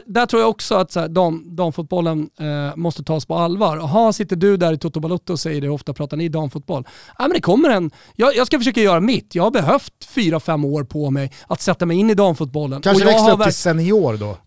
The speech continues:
Speaker 1: jag har en jä-, ett jävla s-, ett, ett jävla stor kravställning på mig själv när det gäller att prata om fotboll. Om inte jag har sett matcher, om jag inte har följt allting som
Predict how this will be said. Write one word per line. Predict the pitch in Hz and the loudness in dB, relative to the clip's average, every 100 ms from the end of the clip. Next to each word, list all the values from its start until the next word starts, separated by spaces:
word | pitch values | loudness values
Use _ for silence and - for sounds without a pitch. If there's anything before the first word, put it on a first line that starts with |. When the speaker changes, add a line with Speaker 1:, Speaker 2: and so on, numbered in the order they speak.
| _ | _
Speaker 1:
jag | 233 311 | 2 4
har | 262 247 | 6 4
en | 226 185 | 2 0
jä-, | 180 214 277 220 | -2 -2 0 -2
ett | 175 185 | -2 0
jävla | 262 208 196 180 208 | 2 4 2 2 0
s-, | 180 - - | 0 -4 -6
ett, | - 208 220 | -2 0 0
ett | 202 | -2
jävla | 202 233 185 185 | 0 2 2 0
stor | - 175 156 | -2 -2 0
kravställning | 185 156 - 190 165 | 0 0 -2 -2 -2
på | 139 | -2
mig | 143 | -4
själv | - 226 147 170 170 | -2 -2 -2 -4 -2
när | 165 | 0
det | 160 | 0
gäller | 151 | -2
att | 143 | -2
prata | 160 139 139 | -2 -4 -4
om | |
fotboll. | 123 139 - 117 - | -6 -8 -6 -10 -10
Om | - 208 | -2 2
inte | 233 - | 2 0
jag | 233 | 2
har | 208 | 2
sett | 190 226 196 _ | 0 -2 -4 _
matcher, | 214 180 - 220 196 202 | -2 -2 0 0 0 -2
om | 185 180 | -2 0
jag | 175 | 2
inte | 185 165 180 | 0 0 -4
har | |
följt | 165 - 196 165 | -4 0 -2 0
allting | 175 156 170 | -2 0 -2
som | 147 156 | -2 -6